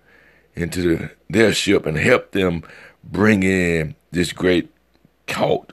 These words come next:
catch, if you will, that they had just caught that night because of Jesus' instructions." Now listen, verse eight says, "When Simon Peter saw it, he fell down at Jesus' knees, saying, 'Depart from me, for I am,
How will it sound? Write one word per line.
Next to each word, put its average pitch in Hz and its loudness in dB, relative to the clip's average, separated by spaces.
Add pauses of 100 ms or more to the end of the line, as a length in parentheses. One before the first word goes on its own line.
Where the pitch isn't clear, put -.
catch, - -4
if - -10
you 69 -8
will, 65 -4 (560)
that - -10
they 85 0
had 78 -2
just 82 -4
caught - 0
that 82 0
night 73 -2
because 78 -4
of 65 -10
Jesus' 73 -4
instructions." 71 -8 (480)
Now 110 2
listen, 143 2
verse 120 2
eight 131 2
says, 110 2
"When 101 -2
Simon 135 0
Peter 123 -2
saw - -4
it, - -6 (720)
he 117 4
fell 117 2
down 104 4
at 95 2
Jesus' 80 -2
knees, 90 0
saying, 87 0 (180)
'Depart 135 0
from 82 -4
me, 73 -8 (600)
for - 0
I 92 -2 (140)
am, 82 -2